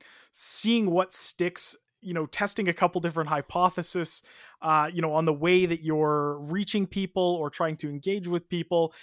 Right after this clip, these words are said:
That's a lot of what marketing is. And, uh, in, in the world we live in right now with, with covid nineteen going on, uh, a lot of that has changed, and it's changed in interesting ways. So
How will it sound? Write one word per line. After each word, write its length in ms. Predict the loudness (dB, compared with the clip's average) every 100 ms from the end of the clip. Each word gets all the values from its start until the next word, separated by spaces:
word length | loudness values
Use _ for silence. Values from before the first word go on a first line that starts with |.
| -20 -16 -2
That's 200 | 0 2
a 60 | 2
lot 180 | 4
of 60 | 4
what 160 | 4 2
marketing 480 | 2 2 0 0
is. 380 | 0 0 0 -2 -4
And, 480 | -2 0 0 -4 -12 _ _
uh, 320 | -4 -2 -2 0
in, 140 | 0 0
in 200 | 2 4
the 80 |
world 300 | 6 6 6
we 80 | 4
live 180 | 0 2
in 80 | 0
right 180 | -2 -2
now 180 | -4
with, 220 | -2 -4 -6
with 200 | -8 -2
covid 260 | 0 0
nineteen 380 | -2 -4 -4 -4
going 260 | 0 0 0
on, 240 | 0 -2 -8 -20 -20 _ -4
uh, 220 | -2 0
a 80 | 0
lot 260 | 4 4 2
of 120 | 2
that 180 | 0 0
has 180 | -2
changed, 640 | -4 -4 0 0 0 -2 -6
and 160 | -6
it's 140 | -6 -4
changed 380 | -4 -2 -2 -6
in 100 | -6
interesting 480 | -6 -4 -4 -4
ways. 380 | 0 4 4 2
So 240 | 2 2